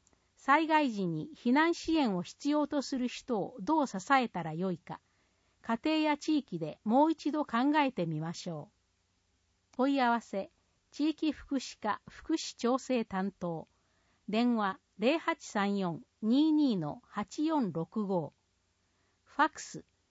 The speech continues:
零八三四二二の八三九六。高齢者支援課、高齢者支援担当。電話、零八三四二二の八四六一。ファックス、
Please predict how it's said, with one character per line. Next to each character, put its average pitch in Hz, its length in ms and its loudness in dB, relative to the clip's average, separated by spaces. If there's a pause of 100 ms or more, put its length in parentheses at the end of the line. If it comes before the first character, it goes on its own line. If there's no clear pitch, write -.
(140)
零 302 200 2
八 302 260 -2
三 202 320 -2
四 165 220 -4 (220)
二 285 300 4
二 285 240 4
の 156 160 -2
八 - 280 -6
三 302 300 -2
九 190 300 -4
六。 - 340 -8 (1160)
高 320 260 2
齢 339 160 0
者 202 180 -4
支 208 200 -6
援 208 180 0
課、 - 300 -6 (120)
高 294 220 2
齢 330 160 0
者 196 160 -4
支 - 220 -4
援 208 200 0
担 170 260 -4
当。 156 360 -10 (760)
電 226 300 2
話、 196 200 -2 (260)
零 285 220 2
八 349 240 0
三 202 320 0
四 180 320 -2
二 277 300 4
二 294 240 4
の 160 120 -2
八 190 360 -4
四 285 240 2
六 170 320 -2
一。 - 340 -8 (720)
フ - 140 0
ァ 294 40 4
ッ - 40 4
ク - 100 -18
ス、 - 240 -12